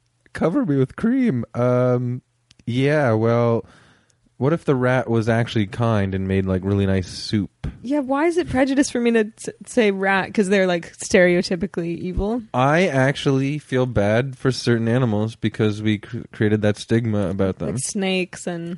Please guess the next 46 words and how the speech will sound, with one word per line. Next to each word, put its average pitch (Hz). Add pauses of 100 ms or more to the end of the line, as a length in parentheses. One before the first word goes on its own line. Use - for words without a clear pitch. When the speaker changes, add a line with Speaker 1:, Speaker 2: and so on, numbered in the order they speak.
Speaker 1:
Snake 131
is 127
a 131
s-, -
that 120
guy's 113
a 101
snake. 104
Speaker 2:
Yeah, 196 (100)
you're 196
a - (100)
Speaker 1:
That -
guy's 127
Speaker 2:
snake 113
in 104
Speaker 1:
a 104
Speaker 2:
the 101
Speaker 1:
dirty 113
Speaker 2:
grass. 107
Speaker 1:
rat. -
Speaker 2:
Yeah. 208 (140)
<laughs> 277
Speaker 1:
And 123
the 123
rat's 123
like, 107 (100)
"Um, 120 (360)
I'm 107
just 113
hungry." 95 (300)
Speaker 2:
But 233
then 294 (800)
Speaker 1:
but 110
they're 135
gross. 127
Speaker 2:
They 294
are 240
gross. 180
And 233
snakes 320
Speaker 1:
<laughs> -
Speaker 2:
are 214
pretty 185 (200)
villainous. 170
Like, 190
they 202